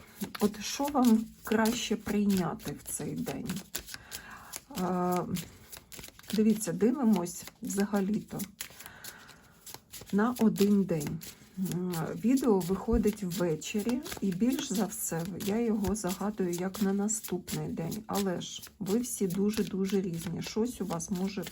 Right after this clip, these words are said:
вже проходити в той день, як ви це чуєте. І взагалі-то і відео ви теж можете відкрити будь-в який час доби. Тож не звертайте увагу, просто знайте, до чого вам треба б приготуватись.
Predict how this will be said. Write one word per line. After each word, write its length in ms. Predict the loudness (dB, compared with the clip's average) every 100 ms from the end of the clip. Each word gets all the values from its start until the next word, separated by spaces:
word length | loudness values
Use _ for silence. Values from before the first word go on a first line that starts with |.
| -8
вже 360 | -6 -2 -2 -2 -8 -12 -12 -14 -18 -18 -14 -12 -12 -12 -10 -6
проходити 640 | -4 -4 0 0 0 -2
в 80 | -6
той 240 | 0 0
день, 280 | 2 0 0
як 240 | -2 -4 -2
ви 160 | 0
це 220 | 0 0
чуєте. 580 | -2 -4 -4 -4 -4 -6
І 40 | -6
взагалі-то 600 | -2 -2 0 0 2 0
і 120 | 0
відео 380 | 0 2 0 0
ви 160 | -4
теж 380 | -4 -4 -4 -4
можете 420 | -6 -6 -8 -6
відкрити 600 | -6 -8 -6 -2 0 -2
будь-в 520 | -4 -2 -2 -4 -6
який 440 | -4 -4 -4 -2 -2
час 580 | -4 -4 -4 -4 -8 -12 -20 -20 -6 -4 -4 -4
доби. 480 | -2 0 0 -2 -4 -6 -14 -20 -20 -8
Тож 260 | -6 -2
не 180 | 0 2
звертайте 640 | 2 0 -2 -4 -6 -4 -4
увагу, 420 | -4 -2 -2 -2
просто 380 | -2 -6 -6 -4
знайте, 400 | 0 -2 -4 -8
до 140 | -8
чого 340 | -4 -2 0
вам 220 | -2 -4 -6
треба 400 | -4 -4 -2 -4
б 140 | -6 -18 -8
приготуватись. 1080 | -4 -2 -2 -2 -4 -6 -10 -10 -12 -12